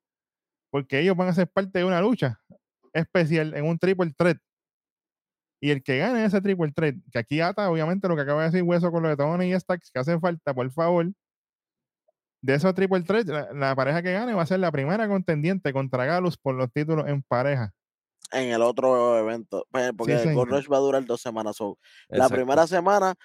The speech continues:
Speaker 2: será este triple threat entre estas tres parejas,
Speaker 1: Sí, señor.
Speaker 2: y el, el ganador, eh, pues, se enfrentará a Gallows. Que no importa quién gane, para mí Gallows se los va a pasear.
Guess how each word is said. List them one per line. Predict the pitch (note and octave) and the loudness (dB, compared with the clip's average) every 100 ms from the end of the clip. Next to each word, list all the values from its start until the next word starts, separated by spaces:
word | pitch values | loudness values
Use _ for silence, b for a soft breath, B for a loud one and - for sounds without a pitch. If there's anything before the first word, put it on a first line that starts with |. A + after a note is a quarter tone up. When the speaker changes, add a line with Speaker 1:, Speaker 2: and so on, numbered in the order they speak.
| b | b
Speaker 2:
será | - C#3 B2 | -2 0 2
este | - D#3 | 2 0
triple | D#3+ D#3+ E3 D#3 | 0 0 0 2
threat | E3+ E3 D#3+ | 2 2 2
entre | D#3 D3+ D3+ | -2 -6 -6
estas | - D3+ C#3+ C#3 C3 - _ _ _ _ _ _ | 0 4 4 4 0 -4 _ _ _ _ _ _
tres | C3+ - | -10 -2
parejas, | F3+ F3+ G3+ _ _ _ _ | -2 -2 -6 _ _ _ _
Speaker 1:
Sí, | B2 | -4
señor. | C3+ C3+ | 0 2
Speaker 2:
y | D3 C#3 B2+ | 2 4 4
el, | B2+ - | 2 0
el | C3 C3 | 0 0
ganador, | B2 B2+ A#2+ A#2+ D#3+ F#3 - - | 0 0 2 2 2 0 -4 -6
eh, | A#2+ A#2+ A#2 A2+ A2 - | -2 0 0 -2 -2 -4
pues, | D#3+ | -6
se | D#3+ | -8
enfrentará | C#3 B2+ A#2+ A2+ A2 A#2+ B2+ B2 A#2 | -2 -2 0 0 2 4 4 4 2
a | G#2+ A2+ A#2 | 0 -2 -2
Gallows. | G2+ G#2 G#2 G#2 _ _ _ _ _ _ _ _ _ _ | -2 -4 -6 -12 _ _ _ _ _ _ _ _ _ _
Que | F3 | -6
no | F3 | -4
importa | F3+ G3 - G3 | -6 -6 -4 -4
quién | G3+ E3+ | -2 -2
gane, | C#3 F#3 | 0 0
para | C#3+ A#2 G#2+ | 0 0 -2
mí | C#3 | -4
Gallows | B2+ C3 F#3 | -2 -2 -2
se | E3+ | -2
los | C3 | -2
va | A#2 | -2
a | |
pasear. | D#3+ - G2+ F#2 | -2 -4 -6 -8